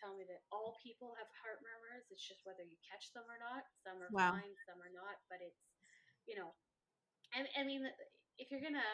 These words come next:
Speaker 1: if you're gonna have a problem too, I think the heart is a good organ to have issues with, because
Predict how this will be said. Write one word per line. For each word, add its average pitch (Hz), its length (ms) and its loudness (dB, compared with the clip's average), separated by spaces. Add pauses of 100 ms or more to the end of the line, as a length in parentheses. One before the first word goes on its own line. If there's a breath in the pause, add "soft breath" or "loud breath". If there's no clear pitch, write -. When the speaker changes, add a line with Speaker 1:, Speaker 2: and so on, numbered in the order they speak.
(640)
Speaker 1:
if - 80 -14
you're - 160 -8
gonna 151 160 -2
have 220 240 -2
a 208 160 -4
problem 180 400 -8
too, 190 480 -10 (560)
I 196 80 -8
think 180 320 -10 (240)
the 196 80 -10
heart 208 400 0 (160)
is 185 240 -8 (240)
a 190 80 -12 (240)
good 196 320 -6
organ 190 480 -6
to - 100 -20 (140)
have 196 160 -8
issues 254 480 -8
with, 320 160 -4 (160)
because 202 480 -4